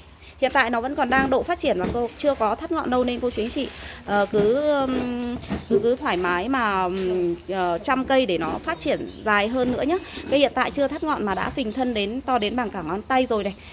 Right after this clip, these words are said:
Một chậu trầm rồng đỏ hai thân như vậy với giá ba trăm sáu mươi nghìn. Còn nếu như là chậu có một thân thôi, cô chú anh chị muốn lấy cây, ờ, một cây để sưu tầm thôi, thì, ờ, một chậu như vậy em bán với giá là hai trăm nghìn cô chú anh chị nhá. Nếu như chậu một thân là hai trăm nghìn, chậu hai thân sẽ là có giá là ba trăm,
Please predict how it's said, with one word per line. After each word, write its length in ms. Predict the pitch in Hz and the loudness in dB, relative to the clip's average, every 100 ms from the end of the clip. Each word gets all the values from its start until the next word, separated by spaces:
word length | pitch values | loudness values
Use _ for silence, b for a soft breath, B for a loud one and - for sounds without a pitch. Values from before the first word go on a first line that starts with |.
| B | B
Một 180 | 254 254 | 4 4
chậu 160 | 311 - | 4 2
trầm 200 | 277 254 | 2 4
rồng 140 | 240 | 4
đỏ 140 | 233 202 | 4 4
hai 220 | 277 285 | 2 -2
thân 180 | 302 285 | 0 0
như 60 | |
vậy 140 | 262 - | 0 -2
với 120 | 220 | -2
giá 180 | 220 220 | -2 0
ba 180 | 262 | 0
trăm 140 | 262 262 | 0 -4
sáu 180 | 226 208 | -4 0
mươi 100 | 269 | 2
nghìn. 180 | 254 208 B B | 2 0 B B
Còn 180 | 254 247 | 4 6
nếu 140 | 254 285 | 6 6
như 200 | 339 330 | 6 6
là 160 | 262 | 6
chậu 200 | 247 170 | 6 4
có 120 | 220 | 4
một 160 | 233 294 | 2 2
thân 180 | 302 294 | 2 4
thôi, 200 | 294 285 | 4 4
cô 80 | 254 | 0
chú 100 | 233 | 0
anh 100 | 233 | -2
chị 160 | 294 233 | -2 -2
muốn 180 | 220 226 | 0 0
lấy 140 | 226 | 0
cây, 280 | 277 277 269 | 2 2 4
ờ, 120 | 262 | 4
một 240 | 247 233 | 4 0
cây 240 | 269 277 269 | 2 2 2
để 220 | 214 165 | 0 -2
sưu 220 | - 269 | -2 0
tầm 240 | 254 226 226 | 2 2 4
thôi, 180 | 247 247 B B 262 | 2 0 B B -2
thì, 200 | 247 226 | 4 4
ờ, 180 | 214 | 4
một 200 | 214 233 | 4 2
chậu 160 | 277 - | 4 2
như 100 | 285 | 2
vậy 140 | 277 | 2
em 160 | - 254 | 2 0
bán 200 | 208 214 | 0 -2
với 80 | 214 | -2
giá 160 | 214 | -2
là 60 | 247 | -2
hai 200 | 269 269 | -2 -4
trăm 200 | 269 254 | -2 0
nghìn 140 | 226 | 0
cô 80 | 233 | 0
chú 120 | 233 | -2
anh 60 | 214 | -4
chị 120 | - | -2
nhá. 140 | 269 349 - - | -2 -2 -4 0
Nếu 100 | 247 | 2
như 100 | 302 | 4
chậu 160 | 214 | 2
một 160 | 240 240 | 0 0
thân 160 | 277 262 | 0 0
là 80 | |
hai 160 | 233 262 | -2 -4
trăm 140 | 262 | -2
nghìn, 160 | 262 226 B B - | 0 0 B B 0
chậu 180 | 294 262 | 2 4
hai 200 | 311 311 | 2 2
thân 240 | 320 294 | 2 0
sẽ 140 | 285 | 0
là 120 | 269 269 | -2 0
có 160 | 214 | -2
giá 180 | 220 208 | 0 0
là 80 | 247 | 2
ba 160 | 262 | 0
trăm, 140 | 254 | 0